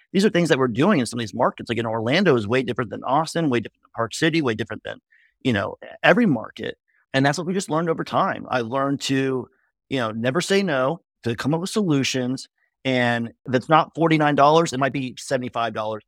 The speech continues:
This is what you're gonna get, and we'll make sure that your cans are empty. And that's, some people are like, "Hey, that's fine.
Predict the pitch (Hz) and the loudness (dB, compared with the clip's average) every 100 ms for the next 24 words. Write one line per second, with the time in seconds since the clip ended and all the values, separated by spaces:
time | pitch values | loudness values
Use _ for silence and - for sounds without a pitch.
0 | - - 131 120 117 120 104 110 117 113 | -12 -8 -6 -6 -6 -6 -4 -4 -4 -4
1 | 123 117 - 113 104 113 - 101 98 92 | 0 0 2 0 0 -8 -14 -14 -12 -14
2 | - 95 - 117 143 - 185 190 175 156 | -16 -20 -2 2 2 2 0 2 4 4
3 | - 143 131 - 117 95 | 4 4 2 -2 -4 -4